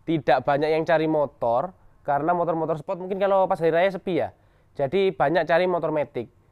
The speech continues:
Nah, ini motor sport nih, orang-orang jual. Banyak banget. Ini yang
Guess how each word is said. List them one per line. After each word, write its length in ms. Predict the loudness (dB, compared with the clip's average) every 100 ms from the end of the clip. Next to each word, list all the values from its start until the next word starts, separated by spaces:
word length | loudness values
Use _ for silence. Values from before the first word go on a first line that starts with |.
| _
Nah, 160 | -4 -2
ini 80 | -2
motor 240 | -2 -4
sport 240 | -6 -10 -10 -14
nih, 160 | -12 -12 -12
orang-orang 400 | -6 -2 -2 -2
jual. 240 | -4 -6 -8 _ _ _ -20 -14
Banyak 640 | -6 -4 -2 2 2 2 -2
banget. 320 | -2 -2 -4 -6 -6
Ini 140 | -2
yang 160 | -2